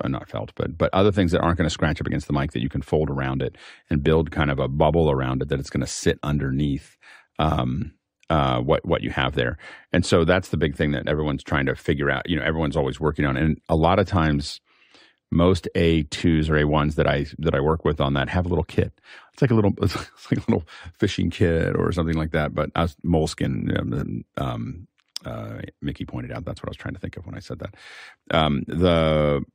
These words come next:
but they have a little kit because it's gonna be different. It's different clothes. It's different, you know, what does it pull against? What can it do? What it can't do? And so they usually, it's, it's not a, a go-to, like, "I always use this thing." I mean, you, when you put it on someone, you can see it. You always do the same thing.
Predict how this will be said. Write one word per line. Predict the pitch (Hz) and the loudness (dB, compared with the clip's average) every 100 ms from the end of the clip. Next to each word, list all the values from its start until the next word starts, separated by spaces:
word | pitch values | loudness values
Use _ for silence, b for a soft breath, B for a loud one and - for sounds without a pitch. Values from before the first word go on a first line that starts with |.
| _ _ _ _ _ _ _ - | _ _ _ _ _ _ _ -8
but | 95 95 - - | 2 2 0 0
they | 90 | 2
have | 92 | 4
a | 90 | 4
little | 85 73 | 2 0
kit | - 101 - - | 0 0 0 -8
because | 80 78 78 - _ | -6 -6 -8 -14 _
it's | - - | -2 2
gonna | 95 | 2
be | 80 | 4
different. | 92 - - | 2 0 -10
It's | - | -8
different | 87 - - | -6 -6 -2
clothes. | - 85 87 90 85 | 4 6 6 4 -2
It's | 82 | -4
different, | - 76 71 - B B B | -2 0 -2 -4 B B B
you | 82 | 0
know, | |
what | 78 82 | 2 2
does | 85 | 2
it | - | -2
pull | - 98 | 2 4
against? | 90 87 87 85 | 6 4 2 0
What | - - | -4 -6
can | - 85 | -2 2
it | 85 | 2
do? | 80 80 | 2 2
What | 76 | 2
it | - | -2
can't | - 85 53 | 0 0 0
do? | 80 78 76 B B B | 0 2 0 B B B
And | - | -4
so | - | 2
they | 76 | 2
usually, | 78 90 87 80 76 | 4 4 2 2 0
it's, | - 71 - - | 0 -4 -6 -4
it's | 80 - | -4 2
not | 85 90 | 2 4
a, | 78 69 - _ _ _ _ _ - | 2 2 -4 _ _ _ _ _ -4
a | 85 | -4
go-to, | 73 82 80 80 - 82 85 | 0 4 4 2 2 4 4
like, | 73 67 | 2 0
"I | 62 | 0
always | 69 73 | 0 0
use | 69 67 | -2 -2
this | 65 | -6
thing." | - 64 76 95 - | -2 -2 0 -2 2
I | |
mean, | 82 78 - | 4 4 2
you, | 82 80 | 0 0
when | 78 82 | 2 2
you | 76 | 4
put | 120 107 | 4 4
it | |
on | 90 78 | 4 0
someone, | - 85 80 | 0 0 2
you | 73 | 0
can | 71 | -4
see | - 120 | 2 4
it. | 73 | 4
You | 67 | 2
always | 73 69 | 2 0
do | 69 | -2
the | - | -4
same | 73 64 | -6 -4
thing. | 71 67 | -4 -6